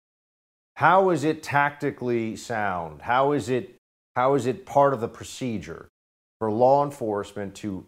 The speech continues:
be on the scene of a mass shooting of children four minutes into the shooting? And then for it to take over an hour while there's gunfire happening from inside this building. He was shooting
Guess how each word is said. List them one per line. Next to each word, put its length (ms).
be 380
on 280
the 100
scene 600
of 140
a 60
mass 380
shooting 260
of 120
children 500
four 340
minutes 400
into 160
the 80
shooting? 360
And 460
then 720
for 280
it 60
to 80
take 600
over 360
an 220
hour 580
while 180
there's 340
gunfire 680
happening 440
from 180
inside 340
this 120
building. 400
He 160
was 180
shooting 540